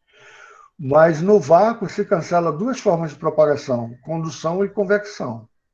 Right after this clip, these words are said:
Condução é mais óbvia aqui porque você não tem material para passar pelo vácuo, né? Mas a convecção não é tão óbvia, mas mostra que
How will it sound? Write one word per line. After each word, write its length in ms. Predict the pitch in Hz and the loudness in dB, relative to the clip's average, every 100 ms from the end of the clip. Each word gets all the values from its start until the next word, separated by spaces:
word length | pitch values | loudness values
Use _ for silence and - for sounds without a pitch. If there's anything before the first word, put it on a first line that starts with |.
| _ _ _ _ _ _ _ _ | _ _ _ _ _ _ _ _
Condução 720 | - 269 269 - 190 208 254 | 2 2 2 -2 2 2 4
é 60 | 202 | 2
mais 360 | 170 165 135 | 4 2 2
óbvia 460 | 156 165 156 156 170 | 2 2 2 -2 -2
aqui 320 | 170 196 208 | -2 -2 -2
porque 560 | 220 254 226 180 180 214 | -2 -6 -4 0 4 4
você 300 | 214 - 196 | 2 -4 -4
não 120 | 214 | -4
tem 220 | 214 175 | -4 -4
material 920 | 185 185 202 180 196 202 190 147 156 | -4 -6 -4 -4 0 2 4 4 2
para 460 | 156 156 156 196 208 _ _ _ _ _ _ - | 2 4 4 2 0 _ _ _ _ _ _ 0
passar 720 | 190 202 - 135 139 160 175 _ _ _ _ _ _ _ 185 156 208 _ | 2 2 2 0 0 -2 -10 _ _ _ _ _ _ _ -12 -12 -12 _
pelo 240 | 147 208 | 2 2
vácuo, 420 | 202 156 156 151 127 | 4 4 4 2 -6
né? 220 | 151 175 _ _ _ _ _ _ _ _ _ _ _ _ _ _ _ | -8 -14 _ _ _ _ _ _ _ _ _ _ _ _ _ _ _
Mas 200 | - 165 | 4 6
a 80 | 220 | 4
convecção 640 | 277 269 262 254 180 165 | 4 4 4 2 0 0
não 240 | 180 214 | 2 4
é 80 | 160 | 4
tão 220 | 151 160 147 | 2 2 4
óbvia, 640 | 156 226 165 139 120 120 - | 6 4 2 -2 -2 -8 -8
mas 340 | 160 175 160 | 0 0 0
mostra 420 | 156 160 180 240 | -2 -2 -2 -6
que 640 | - 220 202 156 - - | -10 -4 -2 -2 -6 -12